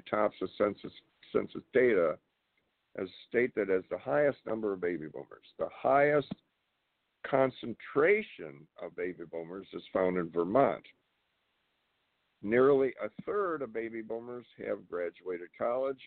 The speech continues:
and more than half of baby boomers support their adult financial, uh, their children financially.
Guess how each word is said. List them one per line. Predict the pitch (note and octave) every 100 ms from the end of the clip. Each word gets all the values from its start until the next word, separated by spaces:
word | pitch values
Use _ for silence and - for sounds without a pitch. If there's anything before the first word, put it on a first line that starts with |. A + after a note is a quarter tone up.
| _ _ _ _ -
and | G#2 A#2
more | C#3 D3+
than | C#3 A#2+ G#2+ -
half | E3+ C#3+ E2+ F2 - -
of | F2+ F#2
baby | G#2 G#2+ G#2
boomers | G2 G2 F#2 -
support | G2 - G#2 G2+
their | G2 F2+
adult | F2+ F2 F2+ -
financial, | F#2 D#2+ E2 - E2 _ _
uh, | D#2 D2+ D2+ _
their | D#2 -
children | G#2 F#2 E2+ D#2+
financially. | - F#2+ F#2+ -